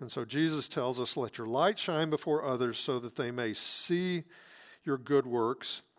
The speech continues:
and glorify your Father who is in heaven."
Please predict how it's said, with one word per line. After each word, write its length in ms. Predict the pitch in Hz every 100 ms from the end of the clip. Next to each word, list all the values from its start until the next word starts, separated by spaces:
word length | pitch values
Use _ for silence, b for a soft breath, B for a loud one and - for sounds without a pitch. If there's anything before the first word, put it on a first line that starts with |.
| _ -
and 360 | 127 131 117
glorify 1040 | - 123 139 170 170 143 139 117 110 120 127 151
your 200 | 147 120
Father 600 | 143 113 117 98 117 117 b b _
who 180 | 135 117
is 140 | 107
in 120 | 117 104
heaven." 520 | 127 110 117 123